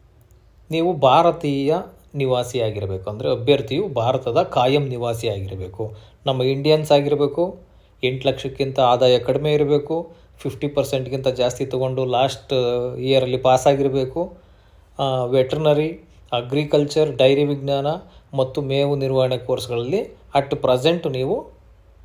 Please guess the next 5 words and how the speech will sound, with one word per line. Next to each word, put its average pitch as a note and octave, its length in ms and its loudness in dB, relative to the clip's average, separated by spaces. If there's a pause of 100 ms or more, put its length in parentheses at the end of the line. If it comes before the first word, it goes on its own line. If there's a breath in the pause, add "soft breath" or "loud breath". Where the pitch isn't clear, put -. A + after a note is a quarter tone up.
(100)
ಓದ್ತಾ C#3+ 420 6
ಇರಬೇಕು. F#2+ 420 -6 (560)
ಇಷ್ಟ್-, - 580 -6
ಈ F3 120 -2
ಥರ E3 260 6